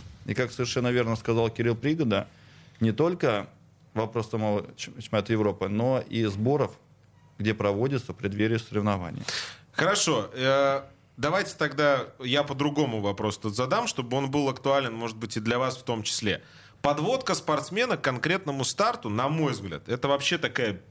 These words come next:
Speaker 2: ну, беда сборной России по плаванию. Потому что, а, в ча-, часто в этом какой-то элемент случайности. Ну вот можно взять Слудного, Прилукова того же.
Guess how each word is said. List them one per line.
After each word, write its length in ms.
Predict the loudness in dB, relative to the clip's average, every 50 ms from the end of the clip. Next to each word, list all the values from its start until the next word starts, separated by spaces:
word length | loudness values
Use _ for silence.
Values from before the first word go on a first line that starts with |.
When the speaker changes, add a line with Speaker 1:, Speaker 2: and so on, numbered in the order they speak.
| -4 0
Speaker 2:
ну, 180 | 0 2 2 0
беда 540 | -2 0 2 2 2 2 2 2 2 2 0
сборной 460 | -4 -6 -6 -4 -4 -4 -4 -4 -2
России 580 | -2 0 0 0 2 2 2 2 2 0 -2 -4 -4
по 80 | -4 -2
плаванию. 460 | 0 0 0 0 0 -2 -4 -10 -14 -18 -20 -20 -20 -20 -20 -20 -20 -20 -8 -4
Потому 360 | -2 0 2 2 2 2 0
что, 800 | -2 -2 0 2 4 4 4 6 6 6 4 4 2 -2 -6 -10
а, 600 | -8 -4 0 2 2 4 4 4 4 2 0 -2 -10 -20 -20 _ -20
в 120 | -8 -2
ча-, 460 | 2 2 4 4 4 4 2 2 -2
часто 640 | -2 0 2 2 2 2 0 0 0 0 0 -2 -6 -12 -14 -8
в 140 | -4 -2
этом 200 | 0 0 0 0
какой-то 360 | -2 -2 -2 0 0 0 0 0
элемент 300 | 0 0 0 -2 -2 -4
случайности. 720 | -4 -4 -2 0 2 2 0 0 -2 -6 -10 -12 -16 -20 -20 -20 -20 -20 -20 -20 -18 -6 -2
Ну 140 | 0 2 2
вот 160 | 2 2 2
можно 280 | 2 0 2 0 0 -2
взять 340 | 0 0 0 0 0 -2 -6 -12
Слудного, 680 | -10 -4 0 0 0 0 0 0 2 2 2 2 2 0
Прилукова 680 | 0 0 2 4 4 6 4 4 2 2 0 -2 -2
того 320 | -2 -2 -2 0 0 -2 -2
же. 140 | -4 -6